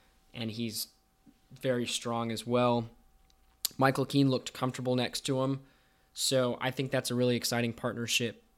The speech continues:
to look forward to. I think Yerry Mina is gonna have to, uh, gonna have to, gonna have to force his way in. Hopefully, obviously, as most of us will be, um, looking forward to, it'll be a long-term partnership of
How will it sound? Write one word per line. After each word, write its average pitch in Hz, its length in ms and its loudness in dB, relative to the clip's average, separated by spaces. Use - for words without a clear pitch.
to 117 260 -4
look 117 180 -8
forward 123 380 -4
to. 110 320 -6
I 120 80 -8
think 120 220 -6
Yerry 120 300 0
Mina 123 220 0
is 113 120 -4
gonna 110 160 -8
have 107 260 -10
to, 113 320 -8
uh, 107 240 -10
gonna 123 160 -4
have 117 160 -2
to, 110 100 -8
gonna 139 140 4
have 131 180 2
to 127 60 -10
force 139 260 0
his 123 140 -4
way 123 240 0
in. 120 240 -2
Hopefully, 160 420 6
obviously, 143 600 6
as 131 220 0
most 143 240 4
of 139 60 4
us 131 180 2
will 123 160 -2
be, 120 460 0
um, 120 180 -2
looking 120 240 -2
forward 120 320 2
to, 120 300 -2
it'll 120 180 -2
be 113 320 -4
a - 80 -6
long-term 120 500 -2
partnership 117 580 -6
of 113 180 -8